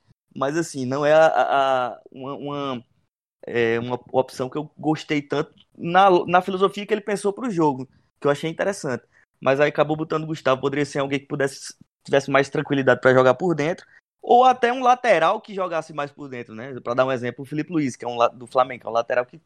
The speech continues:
consegue jogar ali por dentro. Mas como o Léo Pereira é um cara que joga muito bem justamente aberto, ele e o Gustavo acho que, achei que bateram cabeça por muito tempo, principalmente na primeira etapa.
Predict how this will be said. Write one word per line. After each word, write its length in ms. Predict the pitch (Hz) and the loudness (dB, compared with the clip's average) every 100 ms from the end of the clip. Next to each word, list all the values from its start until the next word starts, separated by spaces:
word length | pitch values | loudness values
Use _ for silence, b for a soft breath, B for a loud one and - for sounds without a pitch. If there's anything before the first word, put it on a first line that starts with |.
| - | -12
consegue 400 | 165 - 175 165 | -12 -6 -4 0
jogar 160 | 131 | 2
ali 140 | 127 123 | 2 0
por 200 | 127 127 | -4 -4
dentro. 280 | 107 - b b - | -4 -6 b b 0
Mas 120 | 139 | 0
como 200 | 170 202 | 2 4
o 20 | |
Léo 160 | 196 170 | 6 6
Pereira 560 | 165 156 135 127 113 - _ _ | 4 2 4 4 2 -4 _ _
é 60 | - | -10
um 80 | 127 | -2
cara 220 | 131 127 | 2 2
que 160 | 123 127 | 0 -4
joga 220 | 127 123 | -4 -4
muito 200 | 123 131 | -6 -6
bem 200 | 120 117 | -6 -6
justamente 440 | 135 143 127 113 | -4 -2 -2 2
aberto, 460 | 104 113 151 139 - _ | 2 4 4 2 -8 _
ele 200 | - 143 | -4 -2
e 20 | 156 | -2
o 40 | |
Gustavo 380 | 151 - 139 143 | -4 0 2 2
acho 120 | - | -2
que, 160 | 151 - | -6 -4
achei 240 | 131 135 | -4 -6
que 120 | 127 135 | -8 0
bateram 320 | 139 - 131 | 2 2 0
cabeça 400 | 139 131 131 - | 2 2 0 -4
por 120 | 131 | -8
muito 260 | 135 143 175 | -8 -8 -8
tempo, 340 | - 120 - b _ _ _ | -4 -4 -6 b _ _ _
principalmente 440 | - 139 139 139 139 | -12 -2 2 2 2
na 100 | 135 | 0
primeira 280 | 147 151 160 | 2 4 4
etapa. 400 | 160 104 - | 4 0 -2